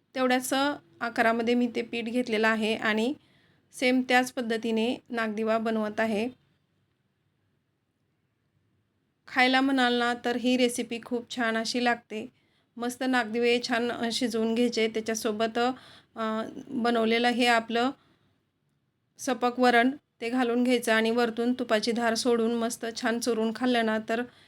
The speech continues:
एकदम छान हे लागतात. तर अशाच पद्धतीने दुसरासुद्धा इथे मी नागदिवा बनवून घेतलेला आहे आणि सर्व नागदिवे आपल्याला अशाच पद्धतीने बनवून घ्यायचे आहेत. सोबतच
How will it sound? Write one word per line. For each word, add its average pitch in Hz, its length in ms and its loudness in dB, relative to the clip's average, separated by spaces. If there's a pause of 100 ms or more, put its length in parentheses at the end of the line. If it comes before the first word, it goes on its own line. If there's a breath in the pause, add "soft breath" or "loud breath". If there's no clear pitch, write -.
(120 soft breath)
एकदम 233 440 -4
छान 240 320 0
हे 233 180 0
लागतात. 233 380 -4 (720)
तर 226 80 -8
अशाच 254 400 -4
पद्धतीने 233 600 -2
दुसरासुद्धा 233 640 -4
इथे 233 240 2
मी 254 140 4
नागदिवा 214 420 0
बनवून 220 340 0
घेतलेला 220 400 0
आहे 220 300 0 (1200)
आणि 220 220 -4
सर्व 254 320 4
नागदिवे 240 420 2
आपल्याला 220 340 2
अशाच - 380 -2
पद्धतीने 226 460 -4
बनवून 220 360 0
घ्यायचे 226 280 -2
आहेत. 220 240 -2
सोबतच 240 560 -2